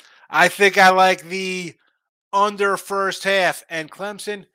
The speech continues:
you are one of, I don't know,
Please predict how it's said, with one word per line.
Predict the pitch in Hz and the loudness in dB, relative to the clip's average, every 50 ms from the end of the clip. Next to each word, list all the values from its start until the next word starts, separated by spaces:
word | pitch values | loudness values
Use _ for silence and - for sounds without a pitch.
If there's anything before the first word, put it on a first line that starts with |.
| _ _ _ | _ _ _
you | 156 185 202 196 | -12 -4 0 2
are | 185 180 | 2 2
one | 175 175 175 180 185 185 185 196 | 2 0 -2 -2 0 -2 -2 -4
of, | 196 190 165 160 160 160 156 151 147 135 123 123 _ _ _ _ _ _ _ _ _ _ _ _ _ _ _ _ _ _ _ _ _ _ _ _ _ _ _ _ _ _ _ - | -4 -2 0 2 4 4 2 2 -2 -6 -12 -20 _ _ _ _ _ _ _ _ _ _ _ _ _ _ _ _ _ _ _ _ _ _ _ _ _ _ _ _ _ _ _ -10
I | - 165 170 | -4 -4 -4
don't | 165 160 | -4 -4
know, | 151 139 120 - | -8 -10 -10 -12